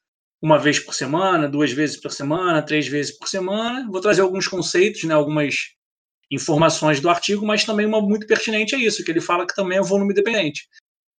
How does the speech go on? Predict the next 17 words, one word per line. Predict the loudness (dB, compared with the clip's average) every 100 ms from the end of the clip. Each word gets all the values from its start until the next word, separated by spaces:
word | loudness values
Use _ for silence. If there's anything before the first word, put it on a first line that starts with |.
| _
Então, | -14 -4 0 2 2 2 0 -2 -4 -6 -12 _ _ _
não | -18 -10
adianta, | -4 0 0 -2 -8
é | 0
dose | 2 4 2
e |
resposta, | 0 0 4 4 4 2
né, | 2
ação | 2 0 0
e |
reação. | 0 0 -2 -2 -2 -2 -6 _ _
Quanto | -12 -6
mais, | 2 2 2 0 -6 -10 _ _ _ _ 0
é, | 2
maior | 6 6 8 6
o |
volume, | 6 4 4 2 -2 -4